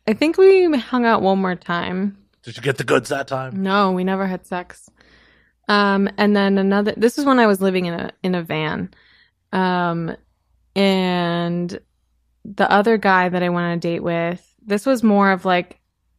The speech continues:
Speaker 1: I got back on Tinder 'cause I was trying to find, like, a sugar situation 'cause I was living in a van and I was on food stamps. And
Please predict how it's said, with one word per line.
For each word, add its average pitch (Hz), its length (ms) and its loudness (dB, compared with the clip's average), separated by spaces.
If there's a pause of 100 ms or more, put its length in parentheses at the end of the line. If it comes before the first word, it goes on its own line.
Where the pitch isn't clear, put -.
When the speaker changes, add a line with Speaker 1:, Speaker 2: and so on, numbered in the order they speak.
(220)
Speaker 1:
I 190 120 0
got 185 320 0
back 170 260 0
on 175 160 -4
Tinder 175 420 -4
'cause - 180 -14
I 170 120 -2
was 170 120 -6
trying 175 220 -6
to 170 60 -6
find, 170 200 -4
like, 165 180 -8
a 160 40 -12
sugar 180 400 -8
situation 214 840 -4
'cause 175 160 -6
I 165 80 -4
was - 360 -10 (280)
living 175 280 -2
in 170 120 -4
a 165 40 -4
van 165 320 -2
and 190 140 -2
I 170 60 -6
was 165 100 -8
on 165 120 -6
food 165 260 -12
stamps. 214 320 -6 (840)
And 185 840 -2